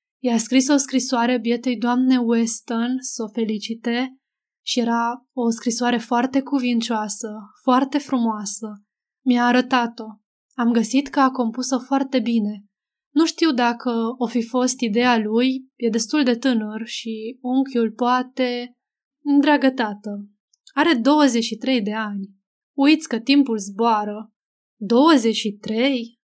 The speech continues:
Zău!” „Nu mai spune. N-aș fi crezut.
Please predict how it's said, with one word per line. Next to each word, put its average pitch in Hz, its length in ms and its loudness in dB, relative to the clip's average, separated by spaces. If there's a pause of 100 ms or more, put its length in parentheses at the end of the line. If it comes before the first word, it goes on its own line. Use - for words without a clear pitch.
Zău!” 226 840 2 (260)
„Nu 233 260 4
mai 220 200 2
spune. 220 640 -6 (260)
N-aș 247 380 4
fi 220 140 -4
crezut. 220 520 -4